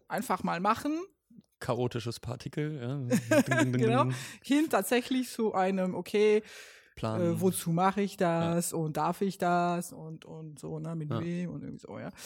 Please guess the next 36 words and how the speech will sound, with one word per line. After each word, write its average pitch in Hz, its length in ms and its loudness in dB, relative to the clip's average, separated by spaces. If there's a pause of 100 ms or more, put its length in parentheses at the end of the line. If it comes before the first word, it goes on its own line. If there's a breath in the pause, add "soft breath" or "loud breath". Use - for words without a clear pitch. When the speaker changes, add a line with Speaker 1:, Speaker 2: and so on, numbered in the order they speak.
(420 loud breath)
Speaker 1:
Und 185 400 -2
es 190 120 -2
ist 208 60 -2
aber 214 180 4
genau 220 260 2
der 247 100 2
richtige 233 280 -4
Moment, 220 480 0 (260)
wo 190 120 -8
man 180 100 -6
sagt, 170 200 -4
okay, - 360 -10 (200)
ja, 220 440 4 (1120)
versuch 226 320 2
mal 233 160 4
was 190 180 0
Neues 330 640 0 (180)
und 208 340 -4 (120)
ich 220 240 -6
helfe 202 220 2
dir 180 120 -2
dabei. 175 440 0 (1080)
Nicht, 196 280 -6
weil 170 120 -4
ich - 100 -8
das - 120 -10
besser 285 280 2
kann, 240 260 2
sondern 180 280 -2
vielleicht, 156 360 -6
weil 151 80 -8
ich's 147 100 -10
schon 147 120 -10
mal 147 120 -6
gemacht - 280 -10
hab, - 100 -16